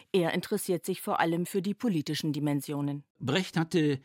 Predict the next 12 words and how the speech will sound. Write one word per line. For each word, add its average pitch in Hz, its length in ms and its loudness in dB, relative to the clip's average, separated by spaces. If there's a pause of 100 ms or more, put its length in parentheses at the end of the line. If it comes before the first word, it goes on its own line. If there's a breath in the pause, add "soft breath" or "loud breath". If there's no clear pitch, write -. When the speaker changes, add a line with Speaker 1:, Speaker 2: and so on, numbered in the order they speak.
Speaker 2:
nicht 160 220 0
ein 113 160 4
mystisches, 160 680 2
subjektives, 156 840 2
spirituelles 147 680 2
Verhältnis 135 460 0
zu 139 120 0
diesen 120 300 2
altindischen 135 920 2
und 110 180 0
altchinesischen 127 1120 0
Überlieferungen, 123 800 2